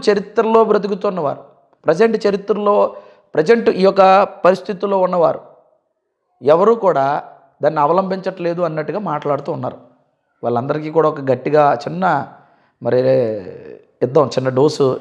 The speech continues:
ఇవ్వాలనే నేను అనుకుంటున్నాను. మొదటిగా, ప్రపంచవ్యాప్తంగా కూడా యేసుక్రీస్తు లేకుండా, యేసుక్రీస్తుని కాలగా, యేసుక్రీస్తుని కాలానికి మధ్యవర్తిగా పెట్టి కాలగణన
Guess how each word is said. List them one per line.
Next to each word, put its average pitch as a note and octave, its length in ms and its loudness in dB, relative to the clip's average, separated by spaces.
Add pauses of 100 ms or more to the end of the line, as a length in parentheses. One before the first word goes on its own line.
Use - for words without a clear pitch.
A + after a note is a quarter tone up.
(100)
ఇవ్వాలనే C#3 540 4 (400)
నేను B2+ 160 0
అనుకుంటున్నాను. A2+ 580 -8 (240)
మొదటిగా, F#3+ 720 4 (800)
ప్రపంచవ్యాప్తంగా G3+ 1080 4
కూడా C#3 420 4 (400)
యేసుక్రీస్తు F#3 880 0
లేకుండా, C3+ 640 2
యేసుక్రీస్తుని D3+ 880 0
కాలగా, C#3 580 4
యేసుక్రీస్తుని D#3 800 0
కాలానికి C#3 440 2
మధ్యవర్తిగా C3 580 0
పెట్టి D#3 440 0 (280)
కాలగణన E3+ 680 4